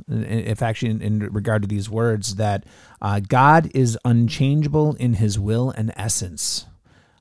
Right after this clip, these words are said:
Um, that's what the, the, the Formula of Concord Solid Declaration would say, that he is, that God is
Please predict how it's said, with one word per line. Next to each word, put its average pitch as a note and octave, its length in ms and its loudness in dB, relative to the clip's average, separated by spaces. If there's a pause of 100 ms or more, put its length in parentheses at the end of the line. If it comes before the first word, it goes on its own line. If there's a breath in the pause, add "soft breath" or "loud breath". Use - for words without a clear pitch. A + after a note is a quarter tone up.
Um, G2 300 -4
that's G#2 280 -2
what A#2 180 -2
the, G2+ 360 -2
the, G2+ 280 -2
the G#2 100 -8
Formula A2 360 -2
of G2 100 -4
Concord G#2 420 -4
Solid G2+ 260 -2
Declaration G2+ 600 -2
would G2+ 120 -2
say, G2+ 200 -2
that G2 180 -4
he A2+ 120 -2
is, G2+ 160 -2 (360 loud breath)
that G2+ 140 -4
God B2 240 2
is A#2 140 0